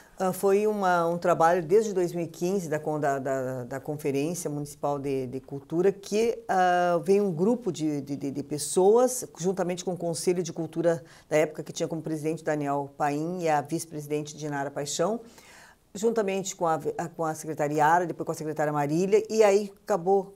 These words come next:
quando eu entrei, nós fizemos, criamos a Lei do Sistema Municipal de Cultura.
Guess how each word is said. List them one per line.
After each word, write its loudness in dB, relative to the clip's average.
quando 0
eu 0
entrei, 4
nós 2
fizemos, 2
criamos 4
a 8
Lei 6
do -6
Sistema 0
Municipal -2
de -8
Cultura. -8